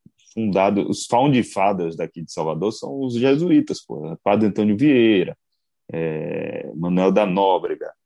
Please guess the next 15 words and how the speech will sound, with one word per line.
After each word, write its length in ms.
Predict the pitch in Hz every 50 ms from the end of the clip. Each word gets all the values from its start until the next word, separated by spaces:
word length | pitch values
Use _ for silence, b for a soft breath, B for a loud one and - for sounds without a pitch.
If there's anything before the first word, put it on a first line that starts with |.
| _ _ _
Então, 320 | - - - - 370 - -
é 240 | - - 120 147 190
uma 120 | 254 254 -
cidade 600 | - - - 170 87 85 87 90 92 120 - - - - _ _ _ _ _ _ - _ _ -
incrustada, 680 | 143 147 - - - 170 - - - - 120 - 151
se 80 | 151 -
você 440 | 190 170 - 180 165 139 117 - - - -
olhar 460 | - 113 113 101 98 95 92 87 82 78
o 40 |
Brasil, 640 | 85 92 117 110 98 92 90 92 95 101 98 87 78 _ _ _ _ _ _ _ _ _ _ _ _ _
terra 240 | - 113 123 127
de 120 | 110 113 -
Santa 280 | - 127 107 107 98
Cruz, 560 | - - - 90 87 82 78 73 - - - _ _ _ _ _ _ -
catolicismo, 960 | - - - - - 127 131 123 104 - - - 90 90 80 71 - -